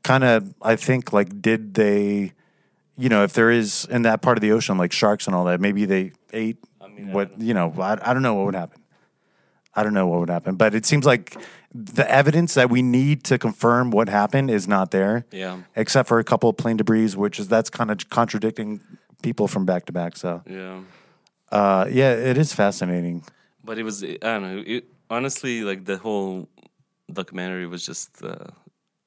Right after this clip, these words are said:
Speaker 2: kinda frustrating to watch. <laughs>
Speaker 1: Yeah.
Speaker 2: 'Cause it doesn't, like, explain anything. Like, it doesn't, uh, there's, like, no answers. Like,
Speaker 1: Yeah, yeah.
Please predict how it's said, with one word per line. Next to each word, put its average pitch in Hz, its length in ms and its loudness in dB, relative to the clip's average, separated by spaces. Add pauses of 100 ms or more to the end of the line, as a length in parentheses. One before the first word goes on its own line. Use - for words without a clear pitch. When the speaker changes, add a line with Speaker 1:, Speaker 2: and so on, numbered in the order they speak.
Speaker 2:
kinda 90 300 -16 (160)
frustrating 92 540 -4
to - 120 -10
watch. - 420 2 (100)
<laughs> - 140 -16
Speaker 1:
Yeah. 107 220 2
Speaker 2:
'Cause - 140 2
it 127 60 0
doesn't, 127 340 4
like, 98 120 0
explain 110 360 -2
anything. 107 420 0
Like, 95 160 -2
it 101 80 -4
doesn't, 92 380 0
uh, 85 300 0 (340)
there's, 98 340 -4
like, 98 140 0
no 101 200 2
answers. 95 600 -2
Like, 87 280 -4 (640)
Speaker 1:
Yeah, 95 360 2
yeah. 85 300 0